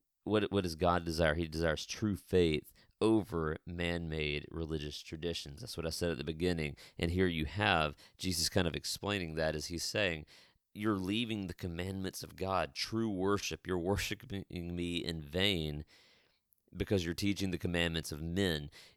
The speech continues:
I-, Isaiah is actually full of that. In Isaiah one, I think it's fifteen, uh, God is speaking through Isaiah, and he says, you know, "Who asked you to bring these bulls, this trampling of my court?"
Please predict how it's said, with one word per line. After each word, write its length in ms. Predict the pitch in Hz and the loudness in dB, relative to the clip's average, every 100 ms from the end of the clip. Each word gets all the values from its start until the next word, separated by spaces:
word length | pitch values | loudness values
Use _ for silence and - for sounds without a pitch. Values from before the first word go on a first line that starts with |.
| - - - | -20 -10 -6
I-, 100 | 82 - | -2 2
Isaiah 400 | 104 95 110 - | 2 2 0 2
is 100 | 82 | 2
actually 280 | 80 76 | 0 -2
full 340 | 73 - 101 87 | -8 -2 2 2
of 80 | 76 | 2
that. 200 | 80 78 | 0 0
In 80 | |
Isaiah 340 | 87 85 98 87 | -2 0 0 0
one, 260 | 80 90 | 0 0
I 60 | 82 | -2
think 180 | 92 80 | -4 -6
it's 180 | 76 - | -8 -6
fifteen, 840 | - 95 - - 107 98 82 76 - - - _ - 76 | 0 0 0 -4 -2 0 -2 -4 -8 -18 -20 _ -4 0
uh, 160 | 87 76 - - 101 | 0 -2 -12 -16 0
God 300 | 98 98 92 | 4 4 4
is 120 | 82 | 0
speaking 760 | - - 92 80 - 80 85 - | -2 -2 -2 0 -2 -4 -6 -10
through 240 | - 87 82 | -4 2 4
Isaiah, 520 | 82 87 80 80 82 | 4 4 6 6 4
and 120 | 85 | 2
he 120 | 87 | 0
says, 540 | 85 101 95 85 80 85 | 0 2 2 2 -2 -6
you 140 | 92 | -4
know, 220 | 85 76 | -2 -2
"Who 380 | 67 110 123 113 - _ - | 0 0 0 -2 -8 _ -4
asked 380 | 113 113 - 104 | -2 -2 -6 -6
you 80 | |
to 80 | 95 | -6
bring 300 | 85 95 98 | 0 0 0
these 180 | 92 82 | -2 -4
bulls, 460 | 78 95 90 82 78 | -4 -2 -2 -6 -6
this 160 | 80 | -8
trampling 560 | - - 101 92 98 85 | -6 0 0 0 -4 -4
of 100 | 76 | -4
my 180 | 78 76 | -6 -8
court?" 380 | - 120 101 | -10 -4 -4